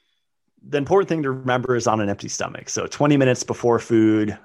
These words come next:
or two hours after. And that's why first thing in the morning is generally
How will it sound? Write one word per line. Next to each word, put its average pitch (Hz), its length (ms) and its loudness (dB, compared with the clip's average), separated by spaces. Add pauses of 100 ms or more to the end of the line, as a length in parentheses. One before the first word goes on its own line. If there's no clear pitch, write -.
or 104 140 -4
two 113 300 -2
hours 92 340 0
after. 92 480 -4
And 110 100 -2
that's 139 260 -2
why 120 160 2
first 110 300 -6
thing 110 120 -4
in 101 40 -6
the 92 60 -6
morning 92 340 -6
is 85 120 -12
generally 87 680 -8